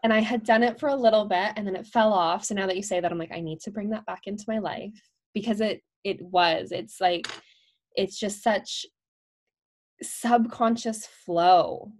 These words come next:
that you write things that you're like, "I didn't even realize I was thinking about that. I didn't even realize how much that was bugging me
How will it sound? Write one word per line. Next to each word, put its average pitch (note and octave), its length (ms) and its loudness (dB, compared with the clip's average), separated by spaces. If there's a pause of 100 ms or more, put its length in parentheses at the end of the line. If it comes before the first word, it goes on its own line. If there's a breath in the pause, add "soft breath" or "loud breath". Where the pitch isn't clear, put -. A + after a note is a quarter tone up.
(120)
that F3+ 320 0 (140)
you F#3 260 -8
write F3 440 2
things A3 220 0
that G3 100 -2
you're G3+ 80 -2
like, F3+ 240 -6 (100)
"I D#3 240 -2
didn't A3+ 240 0
even D#3 240 -4
realize F3 440 -2
I D3+ 100 0
was C#3 240 -12 (220)
thinking A3+ 360 -2
about G#3+ 320 0
that. G3 460 -2 (160)
I F3 160 0
didn't F3 160 -2
even D#3+ 220 -6
realize D#3 340 -6
how E3 140 -10
much E3 260 -6
that D#3 160 -6
was D3+ 400 -8 (580)
bugging G#3 420 2
me G#3 420 0